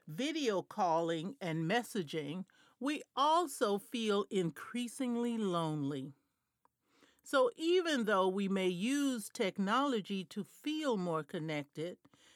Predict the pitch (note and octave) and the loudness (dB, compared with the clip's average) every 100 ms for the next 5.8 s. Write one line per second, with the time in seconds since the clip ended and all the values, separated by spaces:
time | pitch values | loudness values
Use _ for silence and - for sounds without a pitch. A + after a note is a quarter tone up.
0 | _ B3+ B3 A#3 A#3+ A3 C#4 D#4 - G#3+ | _ -2 0 2 2 2 2 0 0 0
1 | G#3+ A#3+ D4 C#4 F3+ D#3+ - - F#3 - | 2 0 0 0 0 -2 -8 -8 -8 -6
2 | A#3+ G#3 E3 C#3+ D#3+ - _ - D#3+ E3+ | -6 -2 0 0 -4 -10 _ -10 -2 0
3 | D#3+ D3+ C#3 B2 G2 E2 _ _ _ _ | 0 0 -4 -6 -12 -20 _ _ _ _
4 | _ _ _ _ - D3 C#3+ - - A3 | _ _ _ _ -6 -2 -2 -4 -10 -10
5 | - B3 B3+ B3+ F#3 D#3 C#3+ C#3+ | -4 -2 0 0 -2 -2 -6 -8